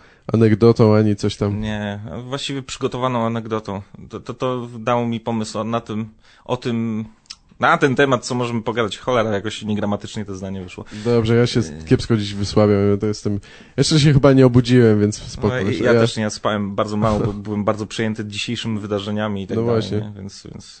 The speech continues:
Speaker 2: ja bardzo się jaram tym wszystkim, więc
Speaker 1: <laughs>
Speaker 2: mało spałem. W każdym razie,
Speaker 1: Nie
Speaker 2: a
Speaker 1: mogę
Speaker 2: propos
Speaker 1: spać, bo bardzo się jaram, no.
Speaker 2: <laughs> Dokładnie, no,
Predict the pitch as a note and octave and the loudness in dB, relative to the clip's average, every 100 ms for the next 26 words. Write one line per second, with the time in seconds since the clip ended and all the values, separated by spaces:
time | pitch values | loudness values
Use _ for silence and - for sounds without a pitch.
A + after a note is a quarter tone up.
0 | G2+ G2+ G2 G#2 G2+ G#2 A2+ G2+ G2+ F#2+ | -14 -12 -6 -4 -4 -4 -4 -4 -4 -6
1 | F#2+ F#2+ G2+ - - F#2+ F#2+ A2+ F#2+ - | -10 -12 -12 -14 -14 -14 -10 -8 -6 2
2 | D3+ G#2+ D#3 G#2+ G2 - - - C#3+ D3 | 2 2 -2 -2 -6 -10 -12 -4 -2 0
3 | C#3+ C#3+ B2+ D#3+ D#3 C#3+ - C#3+ D3 C3+ | 0 2 2 2 2 -2 -2 2 2 2
4 | C3+ C3+ C#3 B2+ C3 C3+ C#3 A2+ G2+ G2+ | 0 2 2 0 -2 2 2 2 -2 -6
5 | G2+ B2 - D#3+ - G#3 - B3+ G3+ F3+ | -8 -10 -6 -6 -2 -2 2 4 4 6
6 | D3+ B2 A2 A2+ | 4 4 0 0